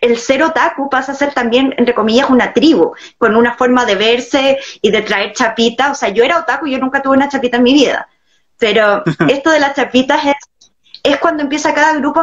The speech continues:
Speaker 1: a demarcarse. Y esto es ya segunda mitad de los, de los dos mil más o menos.
Speaker 2: Sí, sí. Eso, yo, eso me, me está haciendo reflexionar. Sí, que,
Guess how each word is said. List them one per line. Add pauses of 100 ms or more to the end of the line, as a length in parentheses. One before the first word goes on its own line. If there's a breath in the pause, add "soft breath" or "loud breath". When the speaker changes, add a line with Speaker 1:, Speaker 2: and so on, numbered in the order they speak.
(140)
Speaker 1:
a
demarcarse. (400 soft breath)
Y
esto
es
ya
segunda
mitad
de
los, (160)
de
los
dos
mil
más
o
menos. (2500)
Speaker 2:
Sí, (140)
sí. (360)
Eso,
yo,
eso
me,
me
está
haciendo
reflexionar. (420)
Sí,
que,